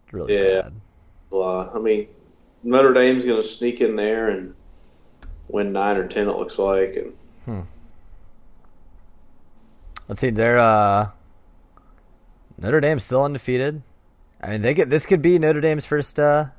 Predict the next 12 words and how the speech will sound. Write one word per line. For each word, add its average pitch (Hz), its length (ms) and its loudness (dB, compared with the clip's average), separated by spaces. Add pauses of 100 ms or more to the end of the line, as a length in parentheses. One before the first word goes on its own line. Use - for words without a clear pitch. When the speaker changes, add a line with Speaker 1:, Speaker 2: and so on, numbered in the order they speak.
(120)
Speaker 1:
first 151 220 0
trip 160 160 -2
to 139 60 -10
the 139 100 -4
playoffs. 147 520 -6 (880)
Speaker 2:
Yeah. 135 140 4
Speaker 1:
So 110 100 6
they 98 80 0
got 95 160 -2
left 87 220 -6 (100)
Virginia 107 340 -6
Tech. 123 560 0